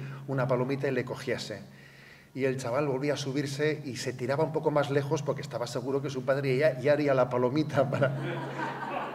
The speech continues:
para cogerle, ¿no? Un auténtico kamikaze el tío, ¿eh?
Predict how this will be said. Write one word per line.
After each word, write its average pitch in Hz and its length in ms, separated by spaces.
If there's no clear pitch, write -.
para 131 240
cogerle, 135 500
¿no? 165 220
Un 120 80
auténtico 143 440
kamikaze 127 540
el 113 100
tío, 131 380
¿eh? 139 120